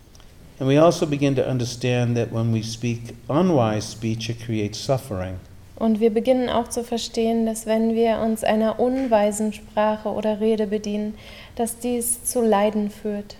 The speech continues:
Speaker 1: So for example, if we were lying, it was false speech.
Speaker 2: Wenn wir falsche Rede benutzen, beispielsweise Lügen,
Speaker 1: It breaks trust.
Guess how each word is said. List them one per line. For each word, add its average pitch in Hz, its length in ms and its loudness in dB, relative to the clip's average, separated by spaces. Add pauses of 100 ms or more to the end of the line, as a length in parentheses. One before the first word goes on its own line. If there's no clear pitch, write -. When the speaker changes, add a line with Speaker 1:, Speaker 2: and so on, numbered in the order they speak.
(320)
Speaker 1:
So - 140 -6
for 131 140 0
example, 117 560 0
if 113 140 -2
we 117 100 0
were 107 140 2
lying, 120 600 2
it 95 120 -6
was - 140 -10
false 117 480 4
speech. 123 580 -4 (440)
Speaker 2:
Wenn 226 180 4
wir 240 100 4
falsche 233 540 4
Rede 214 580 4 (140)
benutzen, 220 640 2
beispielsweise 214 640 2
Lügen, 220 560 0 (360)
Speaker 1:
It 117 200 0
breaks 110 440 -2
trust. - 600 -6